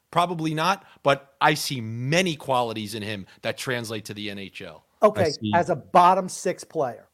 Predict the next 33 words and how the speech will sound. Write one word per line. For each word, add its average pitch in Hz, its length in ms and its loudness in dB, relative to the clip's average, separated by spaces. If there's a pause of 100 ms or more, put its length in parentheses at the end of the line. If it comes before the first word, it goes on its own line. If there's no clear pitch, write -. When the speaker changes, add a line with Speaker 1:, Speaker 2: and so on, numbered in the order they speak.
(160)
Speaker 3:
Sure, 165 240 -4
Speaker 2:
He's 180 120 -4
a 185 40 -4
Speaker 3:
bottom 110 100 -12
Speaker 2:
bottom 170 280 2
six 180 260 -8
Speaker 3:
six. - 80 -14
Speaker 2:
guy. 123 200 -4 (340)
I 202 180 4
saw 240 240 -2
him 185 220 0
live 170 420 0
two 196 160 -4
games, 185 380 -2
and 160 180 -6
I'm 160 100 -2
like, 143 220 0 (280)
"Holy 254 420 2
shit, - 360 0 (240)
this 226 200 4
kid 190 300 0
sucks." - 600 -12 (260)
I 185 140 -2
saw 214 220 -4
the 165 100 -4
difference 240 380 0
between 196 580 -6
him 254 320 -2
and 175 200 -8
Aatu 202 380 -2
Ratu 160 500 0 (260)
is 127 240 -6
night 156 500 0